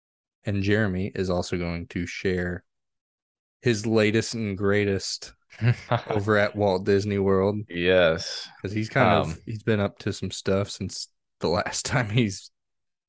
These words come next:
Speaker 1: been on the show.
Speaker 2: Yeah. I don't know. I don't know where we left off. Do you know where, what I was doing?
Speaker 1: I don't even know. I don't even know if you had gotten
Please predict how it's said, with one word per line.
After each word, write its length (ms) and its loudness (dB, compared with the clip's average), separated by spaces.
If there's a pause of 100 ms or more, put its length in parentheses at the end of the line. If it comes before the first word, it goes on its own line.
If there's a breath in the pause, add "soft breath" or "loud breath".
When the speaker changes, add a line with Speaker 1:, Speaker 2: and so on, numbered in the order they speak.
(600)
Speaker 1:
been 180 2
on 180 4
the 80 2
show. 280 -2
Speaker 2:
Yeah. 340 4 (200)
I 100 6
don't 120 4
know. 280 4
I 60 6
don't 100 4
know 100 2
where 140 6
we 100 0
left 320 0
off. 320 2
Do 80 -10
you 100 -8
know 120 -4
where, 280 2
what 160 2
I 60 6
was 160 0
doing? 360 -4 (560)
Speaker 1:
I 100 0
don't 140 4
even 220 2
know. 380 2 (140)
I 120 -4
don't 340 0
even 240 -4
know 160 -2
if 160 -10
you 160 -2
had 200 -4
gotten 600 -2